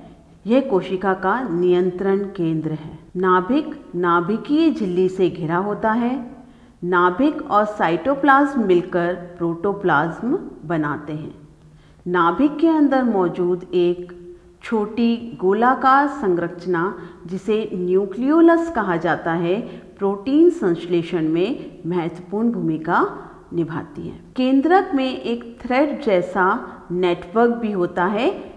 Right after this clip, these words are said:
जिसे chromatin कहा जाता है। जब cell को विभाजित करना होता है, तो क्रोमेटिन rod जैसी संरचनाओं में खुद को व्यवस्थित करता है।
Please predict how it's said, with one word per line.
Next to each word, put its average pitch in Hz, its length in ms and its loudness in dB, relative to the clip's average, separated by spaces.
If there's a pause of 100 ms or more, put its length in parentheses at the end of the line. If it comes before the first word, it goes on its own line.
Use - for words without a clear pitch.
(100)
जिसे 190 320 -6
chromatin 180 720 -2
कहा 170 240 -4
जाता 147 320 -8
है। 160 160 -10 (260)
जब 196 160 0
cell 214 440 0
को 240 200 -2
विभाजित 180 600 -2
करना 214 280 0
होता 214 340 -2
है, 240 520 -2 (100)
तो 214 80 0
क्रोमेटिन 208 1000 0
rod 208 400 2
जैसी 277 420 2
संरचनाओं 208 800 0
में 226 240 -2
खुद 196 180 -4
को 196 200 -2
व्यवस्थित 160 640 -4
करता 247 300 -2
है। 320 300 0